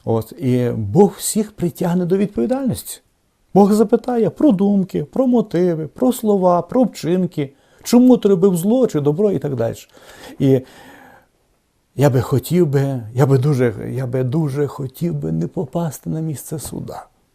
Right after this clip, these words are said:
І любий здравомислячий так само скаже. І оказується, що віруючи Ісуса Христа, Ісус учить, третя глава Євангелія Івана, що віруючи в мене, на суд не приходить. І так, шосте, Ісус спасає від суда.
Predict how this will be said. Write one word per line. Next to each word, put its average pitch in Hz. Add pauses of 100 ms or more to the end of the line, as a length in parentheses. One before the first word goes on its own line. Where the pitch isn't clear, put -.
(340)
І 143
любий 135
здравомислячий 139
так 143
само 196
скаже. 131 (540)
І 131
оказується, 175
що 131
віруючи 139
Ісуса -
Христа, 123 (100)
Ісус 127
учить, - (160)
третя 117
глава 117 (300)
Євангелія 110
Івана, 113 (220)
що 120
віруючи 147
в 131
мене, 165
на 139
суд 156
не 151
приходить. 127
І 127
так, 120 (100)
шосте, 165 (300)
Ісус 185
спасає 156
від 160
суда. 180